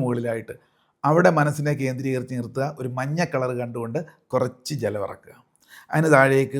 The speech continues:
പുക്കിളിന് താഴെ നാഭിയുടെ ഭാഗത്തൊരു സ്പോട്ട് കാണുക. അവിടെ കൃത്യമായി സ്വാധിഷ്ഠാന ചക്രയെ മനസ്സിൽ കണ്ടുകൊണ്ട്, ഓറഞ്ച് കളർ മനസ്സിൽ കണ്ടുകൊണ്ട് കുറച്ച് വെള്ളം ഇറക്കുക.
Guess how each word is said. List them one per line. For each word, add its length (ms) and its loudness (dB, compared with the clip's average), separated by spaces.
പുക്കിളിന് 300 -4
താഴെ 260 2
നാഭിയുടെ 460 2
ഭാഗത്തൊരു 380 -2
സ്പോട്ട് 380 -4
കാണുക. 260 0
അവിടെ 260 6
കൃത്യമായി 500 2
സ്വാധിഷ്ഠാന 600 0
ചക്രയെ 360 -4
മനസ്സിൽ 300 -10
കണ്ടുകൊണ്ട്, 500 -4
ഓറഞ്ച് 360 6
കളർ 260 0
മനസ്സിൽ 240 -6
കണ്ടുകൊണ്ട് 420 -8
കുറച്ച് 420 -10
വെള്ളം 240 -8
ഇറക്കുക. 260 -20